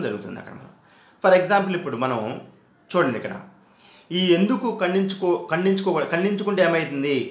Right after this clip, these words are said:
అంటే ఏం చేస్తున్నాం? ఒకవేళ ఈ రెండు ఖండించుకుంటే రెండు కూడా వేరు వేరు సంతృప్తి స్థాయిని తెలియజేస్తాయి. అంటే ఒకే రేఖ మీద ఉన్న రెండు బిందువులు వేరు వేరు సంతృప్తి స్థాయిని తెలియజేస్తాయి. అది మన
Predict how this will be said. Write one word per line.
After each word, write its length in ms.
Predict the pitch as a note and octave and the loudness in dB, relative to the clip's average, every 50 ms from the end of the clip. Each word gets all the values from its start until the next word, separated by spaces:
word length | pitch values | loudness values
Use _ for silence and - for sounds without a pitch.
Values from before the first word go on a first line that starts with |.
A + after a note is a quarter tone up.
| - - - - - | -10 -18 -14 -6 -4
అంటే 140 | D3+ D#3+ F3+ F#3 | -2 0 2 2
ఏం 60 | F#3+ G3 G3 | 4 4 2
చేస్తున్నాం? 400 | G3 G3 G3 G3+ F#3+ F#3+ G3 G3 F#3+ F#3+ F#3+ F#3+ - - - - - - - _ _ - C3+ C#3 | 2 0 0 0 2 2 2 2 2 2 0 -2 -6 -12 -18 -20 -20 -20 -20 _ _ -4 -2 0
ఒకవేళ 360 | - D#3 D3 E3 F#3+ G#3 G#3 A3+ | 0 2 2 2 2 4 4 4
ఈ 60 | G#3 F3 | 4 2
రెండు 160 | F3+ F#3+ F#3+ G3 G3 F#3 | 2 2 2 0 2 0
ఖండించుకుంటే 540 | F3 F3 F#3+ F#3+ F#3 - G3 F#3+ G3 A3 B3 C#4+ E4+ - - - - - _ _ - B2 | 0 0 0 -2 -4 -4 -4 -2 2 2 2 2 0 -4 -10 -18 -20 -20 _ _ -8 -4
రెండు 200 | C#3+ F3 G#3 G#3 A#3+ A#3+ | -2 -2 0 0 2 4
కూడా 120 | A#3+ A#3 G3+ D3 | 4 4 4 2
వేరు 240 | D#3+ F3 F#3+ G#3 G#3+ G#3+ | 4 4 4 6 6 6
వేరు 140 | A3 G#3+ G#3 - | 6 6 4 2
సంతృప్తి 340 | G#3 G3 F#3+ G3+ F#3+ - - | -2 -2 -2 -6 -8 -6 -4
స్థాయిని 260 | - F#3+ F3+ F#3 F#3 - F3 | -2 0 0 0 0 0 -2
తెలియజేస్తాయి. 540 | D#3+ E3 D#3 C#3+ C3+ A2 A2 - - - - - - _ - - | -2 -2 0 0 -2 -2 -2 -8 -12 -16 -18 -18 -20 _ -10 -6
అంటే 120 | C#3+ F3+ - C#3 C#3+ | -2 -2 2 2 2
ఒకే 200 | C#3+ - F#3+ G#3 G#3 G#3 G#3 | 2 4 4 6 6 6 6
రేఖ 180 | G#3 G#3 G3+ G#3 G3+ G3 | 4 4 4 2 0 0
మీద 100 | G3 G3 G3 G3 | 0 2 2 2
ఉన్న 100 | F#3+ F3 C#3 B2+ | 2 2 2 2
రెండు 160 | C#3+ E3 F3 F3+ E3+ | 0 0 0 2 4
బిందువులు 400 | F#3+ F#3+ F#3 F#3 F#3 F#3+ G#3+ B3+ - - - - - - - - - - A#2 | 4 4 4 4 4 4 6 4 2 2 -2 -8 -14 -20 -20 -20 -14 -4 2
వేరు 240 | C#3 F3+ A3 B3+ C4 A#3+ | 6 6 6 6 6 4
వేరు 160 | B3 A#3 A#3+ G#3 G3 | 2 2 2 2 -2
సంతృప్తి 320 | G#3+ G3 F#3+ F#3+ E3+ D#3+ - | -4 -4 -4 -6 -8 -8 -6
స్థాయిని 260 | - F3+ D#3+ F3+ G#3+ - | -4 -2 -2 -2 -4 -6
తెలియజేస్తాయి. 680 | C4 D3+ C#3+ B2+ A#2 A2+ - - - - B2 A#2+ A#2 A2 G2+ - - - - _ _ - - | -4 -4 -4 -4 -4 -6 -8 -8 -8 -6 -4 -4 -4 -4 -6 -10 -14 -18 -20 _ _ 0 2
అది 160 | F3+ G3 C#4+ D#4 E4 - - - - - | 2 2 2 -2 -4 -10 -16 -18 -10 -6
మన 100 | D#3 E3+ | -4 -2